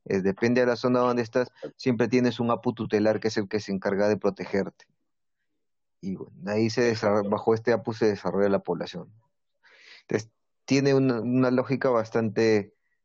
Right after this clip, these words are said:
Speaker 1: razonable hasta cierto punto.
Speaker 2: Claro, porque, por ejemplo, con el sacrificio o la ofrenda en el origen, a un nuevo inicio, es, de alguna manera, dejar tu,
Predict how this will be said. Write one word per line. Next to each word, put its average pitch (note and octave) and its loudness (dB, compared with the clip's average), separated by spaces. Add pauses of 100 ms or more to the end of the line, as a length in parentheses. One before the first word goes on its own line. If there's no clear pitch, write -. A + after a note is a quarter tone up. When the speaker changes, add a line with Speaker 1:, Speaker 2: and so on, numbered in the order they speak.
(680)
Speaker 1:
razonable G#2 0
hasta F#2 -8
cierto - -10
punto. - -16 (1600)
Speaker 2:
Claro, G#2 0
porque, - 0
por - -6
ejemplo, G#2 -2
con G#2+ 0
el F#2 0
sacrificio A2+ -4
o F#2+ 0
la F2 0
ofrenda G#2+ 0
en F#2+ -4
el F2 -4
origen, G#2+ -4 (260)
a - -4
un F#2+ -8
nuevo A2 -2
inicio, A2 -6
es, G2 -2 (600)
de E2+ 0
alguna G2+ 0
manera, G2+ 0 (760)
dejar A2+ -2
tu, F#2 -6